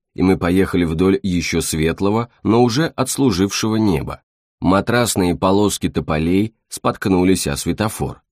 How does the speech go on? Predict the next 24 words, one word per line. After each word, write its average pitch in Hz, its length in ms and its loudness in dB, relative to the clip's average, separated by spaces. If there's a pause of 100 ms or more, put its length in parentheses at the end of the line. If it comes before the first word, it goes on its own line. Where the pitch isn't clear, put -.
(360)
Свернули 101 640 2
на 95 280 2
Московское 87 640 -2
шоссе, 80 600 -4 (280)
оставили 143 520 0
позади 104 680 0
и - 80 2
поэтому 143 600 2
победили 85 540 2
столовую. 92 680 -2 (400)
Дальше 131 440 2
поехали 107 580 0
вдоль 95 320 2
густого 98 560 2
изломанного 85 720 2
леса. 104 500 -2 (540)
В 85 180 0
нем 120 380 6
на 92 120 2
дне 101 520 0
разливалось 95 680 0
что-то 85 340 -2
темное, 73 720 0
чернильное. 82 840 0